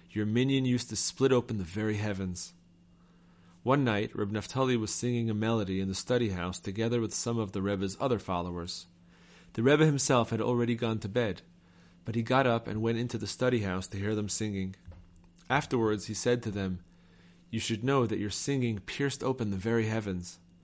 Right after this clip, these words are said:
Just think, I had already gone to bed, but your singing drew me from my bed, and I came here."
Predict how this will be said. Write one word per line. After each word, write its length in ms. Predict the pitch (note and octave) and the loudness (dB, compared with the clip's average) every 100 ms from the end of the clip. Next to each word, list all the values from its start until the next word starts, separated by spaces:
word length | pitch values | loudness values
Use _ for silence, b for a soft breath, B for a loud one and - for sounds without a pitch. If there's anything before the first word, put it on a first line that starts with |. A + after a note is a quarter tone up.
| B B B | B B B
Just 280 | - D3+ - | -2 -2 2
think, 320 | E3 A2+ - - - | 2 0 -6 -20 -8
I 60 | A2 | -4
had 140 | A2+ | 0
already 320 | C#3+ D3 D3 | 2 4 4
gone 260 | C3+ C3+ C3 | 4 2 0
to 100 | B2 | 0
bed, 340 | B2 A#2 F#2+ - - b b b | 0 0 -2 -10 -20 b b b
but 140 | - F#2 | -4 -2
your 100 | G2 | -2
singing 540 | - - B2+ B2+ B2 | -2 0 2 2 0
drew 360 | G#2 G#2+ A#2+ C3 | 0 2 2 2
me 100 | C3 | 0
from 180 | - B2+ | -2 -2
my 120 | B2+ | -2
bed, 340 | A#2 G#2+ F#2 - | -2 -4 -4 -10
and 120 | G2 | -8
I 100 | G#2 | -6
came 280 | G#2 A2+ A2+ | -6 -4 -4
here." 280 | G#2+ A2+ G2+ | -2 -4 -6